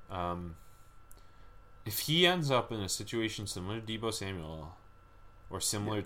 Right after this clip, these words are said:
Speaker 1: to, uh, A J Brown, where it's just they, the team knows exactly how to use his skill set,
Speaker 2: Yeah.
Speaker 1: I think he could be such a freak as long as he's healthy.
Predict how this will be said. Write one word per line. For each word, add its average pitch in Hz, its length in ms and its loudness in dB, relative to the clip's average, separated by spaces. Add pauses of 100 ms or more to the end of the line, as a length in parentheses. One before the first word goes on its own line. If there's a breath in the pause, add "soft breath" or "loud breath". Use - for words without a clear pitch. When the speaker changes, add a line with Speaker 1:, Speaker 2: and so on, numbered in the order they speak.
(120)
Speaker 1:
to, 98 420 0
uh, 85 460 2
A 104 120 4
J 101 160 2
Brown, 90 460 0
where 85 140 -4
it's 85 140 -6
just 95 200 -4
they, 98 180 0 (200)
the 98 100 2
team 110 360 -4
knows 98 280 0
exactly 95 480 -4
how 95 100 -2
to 92 80 0
use 87 220 -6
his 95 140 -4
skill 73 340 -6
set, 117 360 -4 (320 loud breath)
Speaker 2:
Yeah. 98 200 -4
Speaker 1:
I 90 60 -6
think 101 160 -6
he 117 120 0
could 110 200 -4
be 110 100 0
such 101 280 0
a 104 60 -4
freak 95 360 -6
as 90 120 -4
long 90 220 -4
as 87 80 -4
he's 92 160 -4
healthy. 101 500 -6